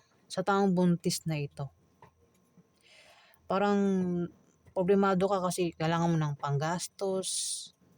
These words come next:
di ba? Gastos, pag bun-, pag may nabuntis talaga ka, talagang, talagang gastos po yan. <laughs> Kaya isip-isip mo na bago mambuntis, ano.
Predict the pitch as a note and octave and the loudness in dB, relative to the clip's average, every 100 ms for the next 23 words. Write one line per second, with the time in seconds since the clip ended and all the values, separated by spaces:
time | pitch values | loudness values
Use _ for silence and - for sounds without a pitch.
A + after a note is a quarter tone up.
0 | _ - D3+ D3 D#3 E3+ D#3 D3+ F#3 - | _ -8 -4 -2 -2 -2 -4 -6 -6 -10
1 | _ - D#3+ D3+ E3+ D#3+ _ _ - E3+ | _ -6 -4 0 0 -2 _ _ -6 0
2 | F#3 F#3+ F3+ F3+ E3+ - F3 E3+ F3 F3+ | 2 4 4 2 2 0 0 2 2 0
3 | - D#3+ D#3+ - F3 F3+ D#3+ D#3 - E3+ | -2 -2 -2 -2 0 2 2 0 -2 -6
4 | - - D3 D3+ C#3 C3 _ _ _ _ | -8 -8 -4 -4 -6 -10 _ _ _ _
5 | _ _ _ _ _ _ _ - - D3 | _ _ _ _ _ _ _ -14 -8 -8
6 | - - - _ _ _ _ - _ _ | -10 -20 -20 _ _ _ _ -20 _ _
7 | _ _ G#3 G#3 - - - F3 F3 F3+ | _ _ -20 -18 -20 -20 -4 0 2 0
8 | F#3 E3 F#3+ F#3+ F#3 F#3 F3+ E3 E3 D3+ | -2 0 2 2 2 4 4 2 0 0
9 | D#3+ D#3 D3 D3 C#3 D#3+ - D#3 D3+ | 0 2 2 0 0 -4 -4 -2 -2